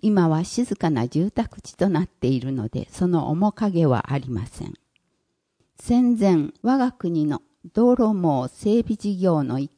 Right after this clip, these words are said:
環として建てられた道路元標ですが、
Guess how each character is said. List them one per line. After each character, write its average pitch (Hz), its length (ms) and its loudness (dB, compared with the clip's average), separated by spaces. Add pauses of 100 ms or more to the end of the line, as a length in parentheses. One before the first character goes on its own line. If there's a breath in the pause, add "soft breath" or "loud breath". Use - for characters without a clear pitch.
環 190 240 -2
と 160 140 -4
し - 120 -12
て - 120 -4
建 147 160 -6
て 175 140 -4
ら 160 160 -4
れ 143 100 -8
た - 280 -16 (360 soft breath)
道 220 240 2
路 226 180 2
元 190 300 0
標 131 200 -2
で - 140 -8
す - 200 -12
が、 123 160 -10